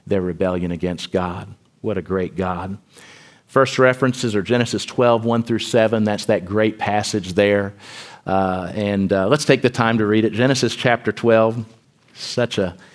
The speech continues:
key passage as it all gets going and it's still being talked about all the way to the end of the Bible. That's why Matthew one one says that this is the genealogy of Jesus Christ and he's the son of Abraham.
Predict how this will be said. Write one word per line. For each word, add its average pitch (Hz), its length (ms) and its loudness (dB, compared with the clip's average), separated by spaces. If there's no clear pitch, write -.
key 151 220 2
passage 123 560 0
as 101 120 2
it 101 100 -2
all 123 280 2
gets 120 260 2
going 117 520 4
and 95 100 -2
it's - 140 -8
still 113 320 2
being 107 240 0
talked - 400 -2
about 101 320 0
all 107 200 4
the 113 80 -2
way 104 220 4
to 98 160 -4
the 92 120 -2
end 101 220 -2
of 104 80 0
the 104 60 -2
Bible. 98 540 0
That's - 240 -4
why 107 220 0
Matthew 110 500 2
one 107 400 0
one 107 380 0
says 101 540 0
that 98 420 -4
this 101 200 -4
is 104 120 -6
the 107 80 -2
genealogy 113 680 2
of 101 60 0
Jesus 113 300 0
Christ 117 440 2
and 104 100 0
he's 117 220 2
the 131 100 0
son 139 240 4
of 170 120 8
Abraham. 247 840 6